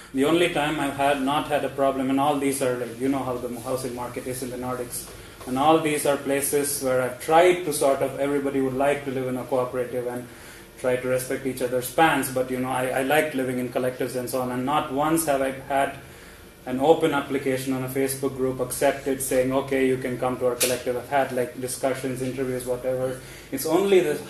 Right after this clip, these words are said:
housing companies which are not allowed to discriminate by law who have offered me houses, and I've had to take even, like, really bad student apartments because, well, that's the only way I could get a roof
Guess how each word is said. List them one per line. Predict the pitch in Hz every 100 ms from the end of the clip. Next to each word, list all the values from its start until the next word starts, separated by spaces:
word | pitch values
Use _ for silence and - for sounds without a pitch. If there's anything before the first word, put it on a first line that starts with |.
| -
housing | 156 165 170 139
companies | 151 165 160 139 131 131
which | 135 139
are |
not | 135 147 165 165
allowed | 139 139 139
to | 135
discriminate | 127 131 147 131 131 127
by | 123
law | 123 143 143 127 127 - - - - - -
who | 143
have | 139
offered | 127 135 147 131
me | 131
houses, | 127 131 127 127 -
and | 135
I've | 135 127
had | 160 165
to | 156
take | 151 143 131
even, | 135 135 127
like, | 123 135
really | 156 151
bad | 127 151 143
student | - 131 123
apartments | 127 127 123 123 120
because, | 127 127 127
well, | 127 127
that's | 123 127
the | -
only | 127 139 135
way | 131 127
I |
could | 127 120
get | 123
a |
roof | 127 165 -